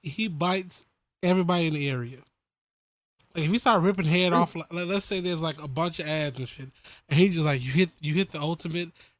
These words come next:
Speaker 1: and it's, like, every enemy that's in your immediate vicinity, he just jumps out and start biting them. I'm cool with that.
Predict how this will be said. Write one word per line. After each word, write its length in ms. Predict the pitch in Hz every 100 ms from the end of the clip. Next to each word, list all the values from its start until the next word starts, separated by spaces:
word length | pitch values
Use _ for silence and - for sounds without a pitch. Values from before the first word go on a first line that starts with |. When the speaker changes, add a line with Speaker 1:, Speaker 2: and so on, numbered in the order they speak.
| -
Speaker 1:
and 140 | 151
it's, 160 | 165 170
like, 320 | 151 139 131 _ -
every 340 | 175 185 196 190
enemy 300 | 190 175 165
that's 220 | 160 170
in 80 | 160
your 220 | 156 143 _ _ _ -
immediate 420 | 156 180 175 156
vicinity, 560 | 147 - 180 170 175 175 _ _ -
he 100 | 180
just 200 | 185 151
jumps 340 | 127 165 156
out 120 | 165 147
and 80 | 139
start 240 | 151 135
biting 320 | 143 165 160
them. 200 | 165 170 _
I'm 120 | 170 175
cool 240 | 208 196
with 120 | 160 123
that. 180 | 110